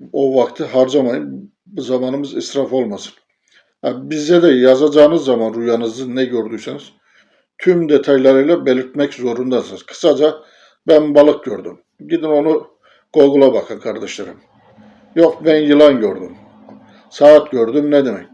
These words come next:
Bunlarla bize gelmeyin. Biz bu tür işlerin içinde değiliz kardeşlerim. Bu tür yazanlara cevap vermiyorum. Hani gerek yok. Çünkü yani sen koskoca, e, rüya sahnesinin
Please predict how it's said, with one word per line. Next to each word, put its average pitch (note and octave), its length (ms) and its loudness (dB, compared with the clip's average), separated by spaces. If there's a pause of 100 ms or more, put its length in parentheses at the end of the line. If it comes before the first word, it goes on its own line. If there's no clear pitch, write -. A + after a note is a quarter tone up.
(300)
Bunlarla D#3+ 600 2
bize D3+ 180 2
gelmeyin. B2 400 -2 (1400)
Biz D3 240 -8
bu D#3 80 -6
tür D#3+ 140 -4
işlerin D3 320 0
içinde C#3 340 -4
değiliz B2 260 0
kardeşlerim. B2 560 -10 (600)
Bu D#3 100 -8
tür E3 140 -2
yazanlara D3 600 4
cevap C3+ 420 4
vermiyorum. G#2+ 500 -2 (1200)
Hani B2 220 -12
gerek C#3 340 2
yok. B2+ 340 -2
Çünkü - 440 -4 (760)
yani A#2+ 120 -12
sen - 380 0 (480)
koskoca, D3 500 2
e, B2+ 280 -2 (1300)
rüya C3 380 2
sahnesinin A#2+ 760 -4